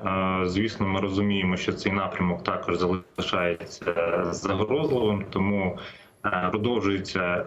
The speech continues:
укріплення і лінії кордону, і прикордоння для того, щоб складові сил оборони, а це і підрозділи Державної прикордонної служби, Збройних сил України, Національної гвардії, мали,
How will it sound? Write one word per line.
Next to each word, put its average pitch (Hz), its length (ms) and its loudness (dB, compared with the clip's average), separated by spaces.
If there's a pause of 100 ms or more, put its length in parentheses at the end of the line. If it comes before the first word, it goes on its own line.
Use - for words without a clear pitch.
укріплення 90 800 0
і 165 100 2
лінії 127 300 0
кордону, 101 540 0
і 98 80 0
прикордоння 101 640 -2
для 90 120 -2
того, 90 240 0
щоб - 300 -4
складові 95 380 -2
сил 90 200 0
оборони, 101 520 0
а 87 60 0
це - 180 -4
і 90 60 0
підрозділи 90 540 0
Державної 107 500 0
прикордонної 92 640 0
служби, 87 360 -2
Збройних 107 420 -2
сил 101 180 0
України, 95 400 0
Національної 98 600 0
гвардії, 92 480 0
мали, 90 440 2